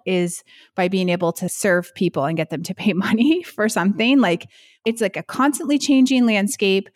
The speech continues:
but your ability to survive in this world is your, like, is based on your ability to get people to pay you. And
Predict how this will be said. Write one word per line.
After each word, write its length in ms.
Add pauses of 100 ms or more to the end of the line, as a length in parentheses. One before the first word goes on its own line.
(260)
but 120
your 240
ability 480
to 80
survive 540
in 120
this 200
world 340
is 160
your, 280
like, 280
is 180
based 320
on 120
your 140
ability 440
to 100
get 160
people 220
to 80
pay 200
you. 320 (380)
And 560